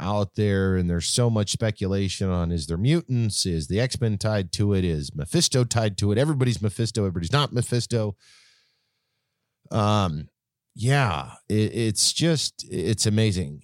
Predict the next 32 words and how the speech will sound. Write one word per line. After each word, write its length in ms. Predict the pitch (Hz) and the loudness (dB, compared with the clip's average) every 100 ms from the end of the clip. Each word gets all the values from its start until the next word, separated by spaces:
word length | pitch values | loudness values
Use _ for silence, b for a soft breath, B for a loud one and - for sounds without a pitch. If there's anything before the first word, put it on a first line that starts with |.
| _ | _
And 500 | 120 131 131 123 117 - _ _ _ _ | 0 2 4 2 0 -6 _ _ _ _
one 280 | 123 127 165 | 0 0 2
thing 200 | 170 135 | 2 2
I 40 | |
did 200 | 110 117 | 2 2
like, 180 | 107 101 | 2 0
because 220 | 92 120 | 0 0
this 180 | 165 156 | 0 0
was 140 | 156 | 0
a 40 | 107 | -2
Halloween 640 | - 113 107 92 98 82 | 0 0 0 0 0 -2
episode, 640 | 64 - 73 - 58 71 92 - _ _ - | -4 -6 -6 -6 -8 -10 -12 -16 _ _ -2
and 80 | |
again, 460 | 104 95 123 117 110 - _ _ _ | 0 2 2 2 0 -10 _ _ _
no, 320 | 78 110 135 - | -6 -4 -4 -6
I'll, 160 | 92 - | -8 -6
I'll 160 | 98 | -4
just 300 | 123 131 123 - - | -2 -4 -6 -12 -2
run 160 | 117 113 | 2 4
off 240 | 107 101 | 2 -2
of 140 | 92 | -6
this 280 | 87 87 87 | -2 -2 0
and 80 | 98 | -2
then 120 | 92 | 0
just 180 | 85 78 | -2 -4
leave 180 | 92 80 | -4 -6
it, 80 | - | -6
leave 220 | 98 92 | -2 -2
it 60 | 85 | 0
as 220 | 82 76 | -2 -2
it 80 | 76 | -6
is. 260 | 73 73 | -8 -10